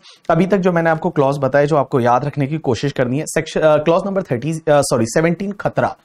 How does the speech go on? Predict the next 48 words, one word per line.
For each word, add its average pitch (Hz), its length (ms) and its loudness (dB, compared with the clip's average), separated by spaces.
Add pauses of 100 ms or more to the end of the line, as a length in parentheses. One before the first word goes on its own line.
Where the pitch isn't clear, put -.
(200)
सत्रह 202 360 0
में 208 100 -2 (160)
खतरा, 135 280 0
कौन 156 160 -2
सा 165 140 0
स्टैंप 147 220 -4
ड्यूटी 127 220 -4
वैल्यू 110 300 0
वाला 98 240 0
करके, 107 220 -8
ठीक 156 160 0
है। 131 140 -4 (800)
अठी-, 151 340 0
एटीन, 139 240 2 (320)
एटीन 202 320 4
की 226 60 -2
एज 202 200 0
में 190 100 0
क्या 185 100 2
हो 175 80 0
जाता 180 200 -4
है, 170 120 -2
ब्लॉक 120 260 4
हो 123 80 0
जाते 101 240 0
हो, 104 60 -2
कहीं 151 340 0
कुछ 170 280 -6
एडिशन 131 360 -4
होता 160 220 -2
है, 156 120 2
कोई 131 340 -2
आती 139 300 -2
है, 139 80 0
कोई 131 220 -6
जाती 110 340 -6
है, 135 80 -2
डिलीशन 123 440 -2
होता 127 260 -4
है 127 100 -2
करके, 123 240 -8
ठीक 156 160 -2
है। 139 100 0 (280)
तो 175 80 4
ब्लॉक 147 320 2
से 185 60 0
रिलेटेड 147 460 0 (140)
एटीन, 110 280 0